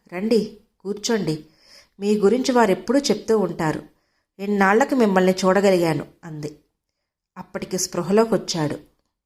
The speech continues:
"వారు అంటోంది, ఈ అమ్మాయి ప్రకాశం భార్య. ప్రకాశం ఇంత అందమైన అమ్మాయిని చేసుకున్నాడా? అలా అని తెలిస్తే ఈమెను చూడటానికైనా తరచూ వచ్చేవాణ్ణే. మీరు తప్పక వస్తారని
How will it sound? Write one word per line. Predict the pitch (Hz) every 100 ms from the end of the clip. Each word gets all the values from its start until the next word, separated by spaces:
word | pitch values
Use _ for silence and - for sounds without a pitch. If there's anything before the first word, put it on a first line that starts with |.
| _
"వారు | 160 156 175 220
అంటోంది, | 233 196 202 190 165 - - _ -
ఈ | 180
అమ్మాయి | 143 147 202
ప్రకాశం | 208 165 165 196 208 220
భార్య. | 170 160 170 156 143 156 143 151 - _ - - _ _ -
ప్రకాశం | 180 233 240 - 320 403 - -
ఇంత | 180 226 233 233
అందమైన | 202 202 240 277 262
అమ్మాయిని | 240 240 233 226
చేసుకున్నాడా? | 226 226 - 220 220 214 214 190 170 _ _ _ _ _ -
అలా | 214 220
అని | 202 220
తెలిస్తే | 226 240 247 - 254
ఈమెను | 220 208
చూడటానికైనా | 196 190 190 214 262 269 269 277
తరచూ | 302 269 240 254
వచ్చేవాణ్ణే. | 233 220 226 233 214 202 190 190 190 196 - _ _ _ _ _ _
మీరు | 202 214
తప్పక | 208 185 - 254
వస్తారని | 277 226 214 - 294 202